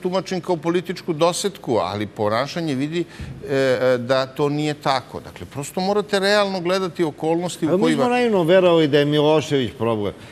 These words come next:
Speaker 2: I nismo ozbiljno shvatili Miloševiće reči na odlasku. Ne napadaju oni,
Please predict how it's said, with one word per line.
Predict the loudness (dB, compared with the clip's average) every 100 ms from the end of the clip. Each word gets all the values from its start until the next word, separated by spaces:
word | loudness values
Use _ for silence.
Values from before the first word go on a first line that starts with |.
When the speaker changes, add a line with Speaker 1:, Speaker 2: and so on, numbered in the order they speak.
| -18 -6
Speaker 2:
I | 0 0 0 -6 -20 -20 -20 -20 -20 -20 -18 -2
nismo | 0 0 2
ozbiljno | 4 4 2 0 0
shvatili | 2 2 2 2 4 4 0 -14 -20 -20 -20 -20 -20 -20 -20 -20 -20 -16 -4
Miloševiće | 2 4 4 4 0 2 2
reči | 4 2 0 -6
na | -4
odlasku. | -2 -2 -4 -6 -10 -10 -18 -20 -20 -20 -20 -8
Ne | -2 0
napadaju | 0 0 2 0 2 4 4 2 0 -2 -12 -20 -20 -20 -20 -20 -20 -20 -20 -20 -20 -20 -20 -20 -4
oni, | 2 2 2 0